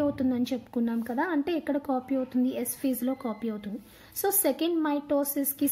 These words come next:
సంబంధించిన ఎస్ ఫేజ్కి మధ్యలో ఉన్న గ్యాప్ పీరియడ్ని జీ వన్ ఫేజ్ అని పిలుస్తాం.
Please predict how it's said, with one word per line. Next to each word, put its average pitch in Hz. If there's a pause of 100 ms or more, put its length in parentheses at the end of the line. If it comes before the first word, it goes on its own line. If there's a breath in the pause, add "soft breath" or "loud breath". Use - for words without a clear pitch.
సంబంధించిన 254 (240)
ఎస్ - (720 loud breath)
ఫేజ్కి 262 (200)
మధ్యలో 294
ఉన్న 277 (220)
గ్యాప్ 233 (140)
పీరియడ్ని 247 (120)
జీ 240 (120)
వన్ 254
ఫేజ్ 247
అని 233
పిలుస్తాం. 220